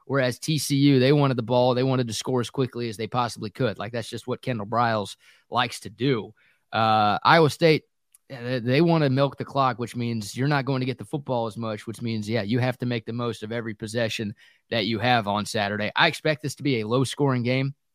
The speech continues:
Uh, Texas failed to reach thirty points for the first time last se-, or last week, uh, and they got to twenty-nine. They almost got there.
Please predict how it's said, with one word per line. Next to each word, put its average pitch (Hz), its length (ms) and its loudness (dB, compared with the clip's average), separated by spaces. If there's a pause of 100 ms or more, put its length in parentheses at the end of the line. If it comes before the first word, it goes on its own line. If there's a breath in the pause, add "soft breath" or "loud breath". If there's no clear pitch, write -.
(560)
Uh, 120 160 -2
Texas 147 520 -2 (280 loud breath)
failed 151 300 4
to 147 60 2
reach 147 260 2
thirty 139 240 2
points 131 320 0
for - 100 -10
the 110 60 -10
first 139 300 -2
time 131 220 0
last 127 300 -4
se-, 131 260 -4
or 123 140 2
last 131 320 -4
week, 139 400 -8 (440)
uh, 104 640 2
and 104 80 -6
they 123 60 0
got 123 160 2
to 107 80 -14
twenty-nine. 117 500 -6
They 113 120 -8
almost 120 340 -12
got 90 260 -12
there. 98 240 -12